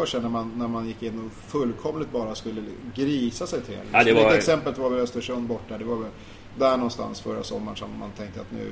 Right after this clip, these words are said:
Speaker 1: nu är det verkligen game over för Nanne. Nu, vi glider in på dem. Men som jämförelse
Speaker 2: Helsingborg borta.
Speaker 1: Ja, men det, men det, det,
Speaker 2: <laughs> Fan.
Speaker 1: det, det, det blir, vi försöker, vi försöker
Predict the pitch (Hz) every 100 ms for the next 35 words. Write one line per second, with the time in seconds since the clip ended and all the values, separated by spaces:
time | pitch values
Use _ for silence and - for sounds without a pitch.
0 | 104 117 113 110 107 104 104 107 104 104
1 | 101 104 101 95 107 107 104 110 120 139
2 | 131 117 131 131 127 117 113 117 107 127
3 | 135 143 147 160 139 160 127 - 127 123
4 | 120 107 117 - - 151 143 156 156 165
5 | 170 165 156 185 - 185 - 185 123 170
6 | 262 262 - - - 160 156 196 208 196
7 | 180 - - - - - - - - -
8 | - - - - - - - 165 180 190
9 | 202 190 - 117 131 196 185 208 196